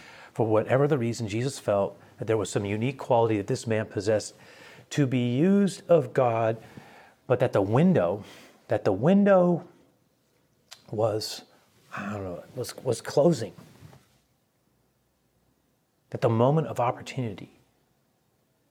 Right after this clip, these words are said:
the moment of visitation was limited, that it was at hand, literally. You know, when you think of at hand, the kingdom of God is at hand. It's, like,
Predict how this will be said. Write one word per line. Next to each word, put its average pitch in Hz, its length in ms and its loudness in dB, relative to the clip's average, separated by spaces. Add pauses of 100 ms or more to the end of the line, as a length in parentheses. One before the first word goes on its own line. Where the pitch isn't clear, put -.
(100)
the 98 120 -4
moment 107 460 -2
of 117 80 -8
visitation 107 680 -8 (1200)
was 98 480 -8
limited, 104 540 -2 (600)
that 110 100 -4
it 104 60 -6
was 110 140 0
at 110 120 -6
hand, 98 600 -10
literally. 98 260 -2
You 101 140 -8
know, 107 80 0
when 101 80 -2
you - 60 -10
think 120 120 -2
of 107 80 0
at 104 160 -2
hand, 98 420 -4 (180)
the - 60 -20
kingdom 104 260 0
of 95 100 -2
God 104 180 0
is 95 120 -2
at - 80 -10
hand. 98 360 -6
It's, 92 160 -10
like, - 120 -18